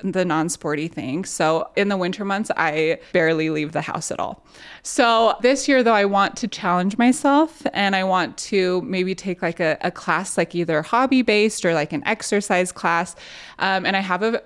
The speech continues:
a couple friends who are similarly non-sporty homebodies,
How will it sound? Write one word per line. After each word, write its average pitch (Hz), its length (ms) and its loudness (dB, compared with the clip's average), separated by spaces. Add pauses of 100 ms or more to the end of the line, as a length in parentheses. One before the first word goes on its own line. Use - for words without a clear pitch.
a 196 180 2
couple 185 280 -4
friends 170 360 -4
who 170 360 -2
are 139 500 -2 (400)
similarly 156 840 -2
non-sporty 156 720 -4
homebodies, 185 680 -2